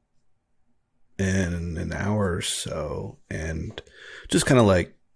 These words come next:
talk through a few things with Jacob and then kinda let him go. I, I don't, with Jacob, I don't really ever feel the need to have, like, a, a live session.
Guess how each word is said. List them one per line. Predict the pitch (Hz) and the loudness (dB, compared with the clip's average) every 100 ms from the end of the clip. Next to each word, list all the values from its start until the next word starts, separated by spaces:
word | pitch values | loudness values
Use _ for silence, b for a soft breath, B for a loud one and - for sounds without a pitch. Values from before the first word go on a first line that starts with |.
| _ _ _ _ _ _ | _ _ _ _ _ _
talk | - 95 82 | 2 2 2
through | - 90 | 0 0
a | 87 | 2
few | 90 | -2
things | 85 90 | -2 -2
with | 87 | -4
Jacob | - 82 - 67 | -2 -2 0 0
and | 90 85 | 0 0
then | 85 82 80 - _ _ - - | -2 -2 -4 -8 _ _ -20 -14
kinda | - 98 80 73 - - | -4 -2 -2 -4 -8 -6
let | 92 | -4
him | 85 | 0
go. | 95 98 B B B | 2 2 B B B
I, | - - - | 0 0 4
I | 123 160 | 6 8
don't, | 165 165 - _ _ _ _ | 8 6 0 _ _ _ _
with | 123 120 | 6 6
Jacob, | 113 117 156 127 | 8 6 6 6
I | - | 6
don't | 127 131 | 6 6
really | 135 123 | 6 8
ever | 110 113 | 6 4
feel | - 107 | 4 4
the | 95 | 4
need | 92 95 | 2 0
to | 98 | 0
have, | 92 85 | -2 -2
like, | 80 | -2
a, | 80 85 82 - B B B B B B _ - - _ - | -4 -4 -8 -14 B B B B B B _ -20 -20 _ 2
a | |
live | 98 95 85 82 82 82 82 85 | 4 6 6 6 6 4 2 0
session. | - - 87 - 127 131 147 151 | 0 2 2 4 4 6 4 -2